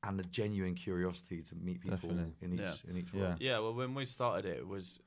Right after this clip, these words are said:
Speaker 3: uh, this is a podcast to help us with entrepreneurship, but I think it's got a lot more potential than that. I don't think that we need it just to be focusing on, you know, how to build a business
Speaker 1: Business.
Speaker 3: and
Speaker 2: No,
Speaker 3: getting
Speaker 2: of course.
Speaker 3: entrepreneurs, 'cause not everybody wants to listen to just entrepreneurs talk all the time.
Speaker 1: No.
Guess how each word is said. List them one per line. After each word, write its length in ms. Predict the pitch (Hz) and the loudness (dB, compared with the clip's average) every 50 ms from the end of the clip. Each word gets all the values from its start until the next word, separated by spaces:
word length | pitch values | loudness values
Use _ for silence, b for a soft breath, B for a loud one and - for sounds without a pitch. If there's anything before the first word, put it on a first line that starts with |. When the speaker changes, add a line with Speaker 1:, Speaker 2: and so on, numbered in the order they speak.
| - - | -14 -10
Speaker 3:
uh, 140 | - 101 98 | -8 -8 -6
this 220 | 90 104 104 - - | -4 -4 -4 -4 -4
is 140 | 104 95 | -6 -6
a 40 | 104 | -6
podcast 440 | 92 - 104 101 98 - 98 95 - | -4 -2 -2 -2 -2 -4 -8 -8 -4
to 80 | - 107 | -2 -2
help 200 | 104 101 - - | -2 0 -2 -4
us 160 | 104 - - | -6 -6 -6
with 80 | 113 | -8
entrepreneurship, 680 | 110 104 101 - - - 107 107 110 107 104 - - - | -8 -8 -8 -8 -8 -6 -4 -2 -2 -2 -4 -4 -6 -4
but 80 | - 98 | 0 2
I 60 | 104 107 | 2 2
think 260 | - - 123 117 120 | 2 0 0 0 0
it's 140 | 113 - - | -4 -4 0
got 180 | - 110 85 | 2 2 4
a 40 | 92 | 4
lot 140 | 104 92 - | 2 2 0
more 140 | 107 101 90 | 0 -2 -4
potential 480 | - 92 - 107 107 98 - - 101 | -4 -6 -4 -4 -4 -4 -6 -8 -6
than 160 | 101 104 101 | -6 -4 -2
that. 160 | 107 110 110 - | 0 0 0 0
I 120 | 76 104 | -2 0
don't 220 | 104 110 107 87 | 0 0 -2 -2
think 280 | - - 107 95 - - | -4 -8 -8 -8 -8 -6
that 160 | - 87 80 | -8 -6 -6
we 120 | 95 98 101 | -6 -6 -6
need 300 | 101 104 107 107 101 101 | -4 -4 -4 -4 -4 -6
it 120 | 82 - | -8 -6
just 280 | - - 98 98 - - | -4 -4 -4 -4 -4 -6
to 100 | 104 101 | -8 -8
be 140 | - 98 98 - - - - - - | -8 -10 -12 -12 -18 -20 -20 -6 0
focusing 600 | - 117 117 113 113 - - - - 104 101 95 - - | 2 2 2 2 -2 -6 -6 -6 -6 -6 -6 -8 -10 -6
on, 380 | 107 104 104 104 104 101 98 92 b b b b b b b b _ | -4 -4 -2 -2 -4 -6 -8 -12 b b b b b b b b _
you 80 | - 101 | -8 -6
know, 60 | 98 | -6
how 240 | 95 - - 101 98 - | -6 -6 -8 -8 -8 -8
to 120 | - - | -10 -8
build 180 | - 104 101 - | -8 -6 -6 -2
a 20 | |
business 360 | 87 - 101 92 80 80 76 73 | 2 4 4 4 2 0 -2 0
Speaker 1:
Business. 0 | |
Speaker 3:
and 80 | 101 101 | 4 6
Speaker 2:
No, 60 | 101 92 | 6 6
Speaker 3:
getting 160 | 90 90 107 | 6 6 4
Speaker 2:
of 60 | 107 - | 4 4
course. 120 | 101 90 | 4 4
Speaker 3:
entrepreneurs, 340 | 87 80 - 110 110 - - | 2 0 -2 -4 -6 -6 -4
'cause 140 | - 127 127 | -2 2 4
not 140 | 165 165 | 4 6
everybody 380 | 143 143 147 131 139 143 135 131 | 6 4 4 4 2 2 2 2
wants 280 | 127 87 131 127 120 120 | 2 2 2 0 0 0
to 100 | - 120 | 0 0
listen 320 | 113 123 127 - - 110 | 2 2 2 2 0 -2
to 100 | 104 - | -4 -4
just 220 | - 104 104 - - | -6 -6 -6 -4 -4
entrepreneurs 540 | 107 98 - - - 107 107 107 107 104 - | -6 -6 -6 -6 -4 -2 -2 -2 -2 -4 -6
talk 320 | - - - - - - | -8 -8 -10 -10 -10 -10
all 60 | - | -10
the 80 | - - | -6 -2
time. 280 | 104 104 104 101 | 0 2 2 2
Speaker 1:
No. 20 | 90 | 2